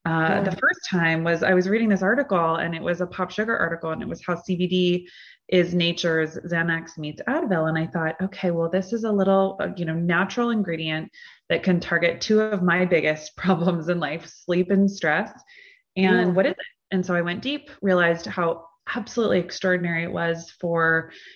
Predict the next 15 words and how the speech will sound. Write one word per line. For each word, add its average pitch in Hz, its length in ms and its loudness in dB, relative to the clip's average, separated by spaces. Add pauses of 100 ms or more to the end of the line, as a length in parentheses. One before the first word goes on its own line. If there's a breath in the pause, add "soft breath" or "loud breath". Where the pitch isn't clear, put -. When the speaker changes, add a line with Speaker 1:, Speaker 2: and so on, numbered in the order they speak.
(140 loud breath)
Speaker 1:
you 190 80 0
know, 180 80 4
your 175 220 4
internal 180 500 0
balance, 165 420 -2
but 165 140 -6
also 160 200 -4
for 170 120 -4
your 156 160 -4
skin, 196 560 4 (420 loud breath)
and 233 260 4
started 247 560 2
formulating 208 480 0
with 151 160 -8
it. - 260 -4